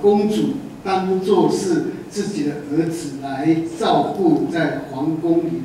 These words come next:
头长大啊，乃至于成啊成人。可是呢，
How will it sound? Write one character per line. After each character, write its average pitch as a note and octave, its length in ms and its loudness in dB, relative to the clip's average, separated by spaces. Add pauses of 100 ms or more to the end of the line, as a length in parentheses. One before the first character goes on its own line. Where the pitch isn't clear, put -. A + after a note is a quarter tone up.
(120)
头 D3+ 220 -6 (340)
长 - 340 -6
大 F3+ 120 4
啊， - 500 -2 (140)
乃 B2+ 80 -12 (100)
至 E3 100 -2
于 C#3 120 0 (360)
成 - 160 -12 (300)
啊 B2+ 160 -10
成 C3+ 280 -6
人。 - 220 -2 (880)
可 D#3 80 -8
是 A3+ 240 0
呢， G#3+ 280 4